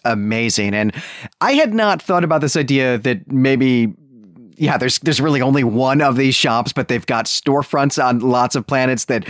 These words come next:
have this kind of teleportation device. I suspect that's not literally what's happening, but it really very much does feel like that. I mean, it certainly doesn't make a whole lot of sense that she says, "We don't employ shopkeepers, uh,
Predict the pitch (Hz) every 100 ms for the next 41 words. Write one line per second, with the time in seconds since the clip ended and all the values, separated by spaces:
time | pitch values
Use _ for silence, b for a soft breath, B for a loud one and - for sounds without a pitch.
0 | B - 131 123 123 131 117 101 131 117
1 | - 107 120 120 120 107 110 131 - 175
2 | - 233 - 175 - 151 104 123 147 151
3 | 139 127 117 127 131 156 175 214 B B
4 | 151 160 165 151 165 165 131 98 139 135
5 | 120 110 - 110 98 - - 127 151 113
6 | 90 - 104 117 143 147 127 220 196 160
7 | 131 156 127 135 110 131 123 113 - 127
8 | 135 - B B B B B - 143 139
9 | 123 - - 135 139 127 123 120 139 147
10 | 143 147 131 - 127 113 170 185 - 135
11 | - 117 110 104 - B B B 120 120
12 | 117 117 117